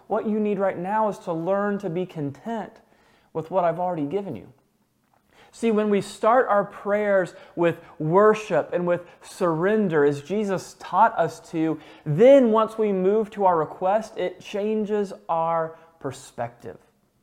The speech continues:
But see, Jesus does say that after we've worshiped God for who he is and his holi-, his holiness, and after we have surrendered our will and our life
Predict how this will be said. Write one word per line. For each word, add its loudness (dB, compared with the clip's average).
But -2
see, -2
Jesus -4
does 0
say 0
that 0
after 0
we've 0
worshiped -6
God -4
for -8
who -6
he -2
is -2
and -8
his -8
holi-, -10
his -10
holiness, -10
and 0
after 4
we 2
have 0
surrendered 0
our 4
will 2
and -2
our 2
life 2